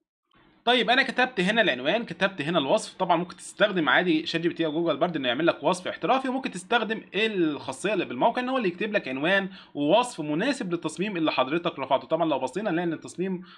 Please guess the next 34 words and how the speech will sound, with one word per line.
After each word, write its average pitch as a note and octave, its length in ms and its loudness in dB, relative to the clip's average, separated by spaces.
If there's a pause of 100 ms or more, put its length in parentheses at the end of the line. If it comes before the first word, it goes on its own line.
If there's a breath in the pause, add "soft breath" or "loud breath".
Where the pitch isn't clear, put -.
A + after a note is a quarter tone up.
(120)
رائع G#3 260 4
جدا، G3+ 320 -2
وفي F#3+ 160 -4
كمان F#3 280 0
الثلاث F3+ 440 0
الوان D3+ 240 -2
اللي E3 140 2
اتكلمنا D3 360 -2
عليهم، E3+ 300 0
الابيض E3 520 0 (320 loud breath)
واللون D3+ 760 2
البيج A#2+ 960 -2
واللون A#3+ 360 -2
الاسود. D#3+ 440 -4
طبعا B3 280 2
خلينا G#3 320 -2
نجرب F#3+ 300 2
الخاصيه D#3+ 460 -6
دي، B3+ 260 -6
ان F#3+ 80 -4
هو A3 100 0
يكتب E3+ 260 -2
لنا F#3 140 -2
هو F#3 140 0
العنوان E3+ 460 2 (220 loud breath)
ويكتب F3+ 400 -2
لنا D4 140 4
الوصف G#3+ 540 0
م-، B3+ 320 2
بما C4+ 240 0
يتناسب G3 600 0
مع G3 140 2
التصميم E3+ 420 -2
بتاعنا. G#2 360 0